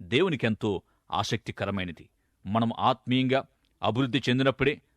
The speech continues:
మన విలువలు దేవుని విలువలకు సమానం కాగలవు. ఈ విధంగా విందు జరిగే ఇంటికెళ్లడం కంటే ప్రలాపించేవారి దగ్గరకు వెళ్లడము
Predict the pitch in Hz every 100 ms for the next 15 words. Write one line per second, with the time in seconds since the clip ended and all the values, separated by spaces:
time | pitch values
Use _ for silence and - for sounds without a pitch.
0 | _ 98 120 123 120 160 135 95 - _
1 | - 85 110 127 123 110 151 139 110 107
2 | 85 - _ - 107 107 110 104 - 92
3 | 92 87 82 - _ _ 107 120 135 139
4 | 160 _ _ _ 101 156 180 135 127 120
5 | 110 - _ - 135 151 - 127 117 107
6 | 104 101 135 - _ _ _ 131 160 180
7 | 165 143 143 135 113 113 135 135 117 82
8 | _ _ 87 117 139 131 107 123